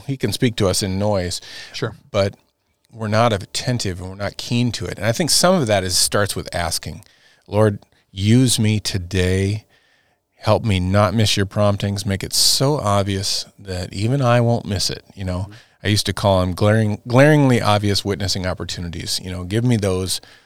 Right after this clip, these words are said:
Speaker 1: obvious moments where I need to respond and help me to be faithful to do it.
Speaker 2: Totally. I think this is a ton of good advice, and I would,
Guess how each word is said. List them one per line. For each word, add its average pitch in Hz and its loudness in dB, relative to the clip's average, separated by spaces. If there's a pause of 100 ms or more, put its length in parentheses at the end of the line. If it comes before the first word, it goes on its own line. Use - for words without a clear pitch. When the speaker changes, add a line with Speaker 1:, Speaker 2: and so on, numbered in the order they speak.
(840)
Speaker 1:
obvious 123 4
moments 90 -2
where 92 -4
I 90 -2
need 92 -2
to 98 -4
respond 85 -4
and 87 -8
help 82 -6
me 85 -12
to 85 -18
be 82 -16
faithful 80 -10
to 78 -12
do 78 -12
it. 80 -12 (800)
Speaker 2:
Totally. 95 -4 (640)
I 110 -8
think 120 0
this 110 -4
is 98 -6
a 95 -8
ton 156 0
of 147 2
good 147 4
advice, 120 0
and 104 -8
I 98 -4
would, 90 -8